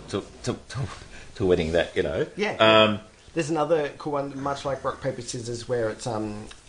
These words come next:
Speaker 2: I think it's a Greek game called
Speaker 1: Yeah.
Speaker 2: oh, God, I'm sure I'm gonna wrong, name wrong, Merida or something like that.
Speaker 1: Yeah.
Speaker 2: And, like, let's say you and I throw down a number of fingers on our hand.
Speaker 1: Yes.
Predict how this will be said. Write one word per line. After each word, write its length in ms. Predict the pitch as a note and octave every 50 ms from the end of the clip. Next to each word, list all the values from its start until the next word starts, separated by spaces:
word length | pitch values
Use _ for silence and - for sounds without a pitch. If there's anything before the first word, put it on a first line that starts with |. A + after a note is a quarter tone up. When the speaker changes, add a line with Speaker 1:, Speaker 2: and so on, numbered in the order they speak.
| - - -
Speaker 2:
I 40 | B2+
think 160 | - E3+ G#3
it's 120 | A#3 - -
a 20 |
Greek 640 | G2+ - - - - G#2 G#2+ B2 D#3+ - - - -
game 340 | - D3 D3+ F3+ A#3 C#4+ C4+ -
called 480 | - - C#3+ C3 C3 B2+ G#2+ - - -
Speaker 1:
Yeah. 140 | D#2+ D2 - - - - - - - - - - - - - -
Speaker 2:
oh, 140 | A#2+ G#2 G2+
God, 100 | G2+ G2+
I'm 160 | G#2 G#2 A2
sure 160 | - - C3+
I'm 60 | A2+
gonna 120 | G#2+ A2 G2+
wrong, 220 | G2 G2 G#2 G2+ F#2 F#2
name 320 | G#2+ A2 A2 G#2+ G#2 G#2
wrong, 220 | G2+ G#2 G#2 G#2 G#2+
Merida 420 | A2+ A2+ A2+ C#3 C#3+ D3 E3 E3+ E3
or 60 | E3
something 140 | - E3+ E3+
like 160 | D#3 D3+ D3+
that. 280 | - E3+ F3 F3+ - - -
Speaker 1:
Yeah. 100 | - E3+ - - - -
Speaker 2:
And, 80 | C#3+
like, 220 | C#3 B2 B2 C#3 D3
let's 200 | C#3 C#3 - -
say 420 | - C#3+ C3 B2 B2 B2+ B2+ A#2 A2+ -
you 180 | B2 B2+ B2+
and 80 | B2 B2
I 120 | A#2 A#2
throw 260 | A2+ - - B2 A#2+ A#2
down 340 | A#2+ A#2 A2+ A2+ A2 A2+
a 160 | A2 - A#2 A#2
number 320 | A2+ A2 A2 G#2+ A2 A2
of 60 | G#2+ -
fingers 380 | - A#2+ A#2 A2+ A2+ A2 A2
on 80 | A2 G#2+
our 120 | G#2 G#2
hand. 600 | G#2 A#2+ B2 A#2 G#2+ G2 F#2+ G2 - - - -
Speaker 1:
Yes. 340 | F2 E2 C#2+ - - -